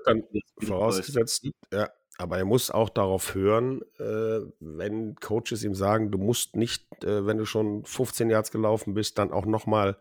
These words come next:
Speaker 1: fünf draufpacken, sondern wenn sie dann kommen, dann geh halt runter. Füße nach vorne und geh runter. Und das ist was, was, was diese, diese Quarterbacks am, das mögen die irgendwie nicht, das zu tun.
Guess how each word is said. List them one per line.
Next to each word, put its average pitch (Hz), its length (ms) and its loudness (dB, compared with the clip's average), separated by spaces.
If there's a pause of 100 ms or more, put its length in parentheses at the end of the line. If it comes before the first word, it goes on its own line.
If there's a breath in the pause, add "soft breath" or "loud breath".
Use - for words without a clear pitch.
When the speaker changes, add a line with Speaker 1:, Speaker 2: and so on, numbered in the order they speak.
(380 loud breath)
Speaker 1:
fünf 113 320 4
draufpacken, 104 720 2
sondern 98 320 2
wenn 98 160 4
sie 101 120 -2
dann 90 160 0
kommen, 104 220 2
dann 107 120 -2
geh 104 160 2
halt 104 100 0
runter. 113 340 -4 (140)
Füße 107 300 -2
nach 98 100 2
vorne 110 300 2
und 101 120 -2
geh 98 100 2
runter. 110 460 0 (600 loud breath)
Und 92 140 -6
das 131 160 2
ist 135 140 -4
was, 131 180 -4
was, 113 260 -4
was 107 160 -4
diese, 107 300 -2
diese 104 220 -6
Quarterbacks 117 500 -4
am, 104 240 -8 (260)
das 147 220 -12
mögen 139 300 4
die 78 60 -6
irgendwie 67 280 -8
nicht, 64 220 -10
das - 160 -8
zu - 80 -14
tun. - 260 -18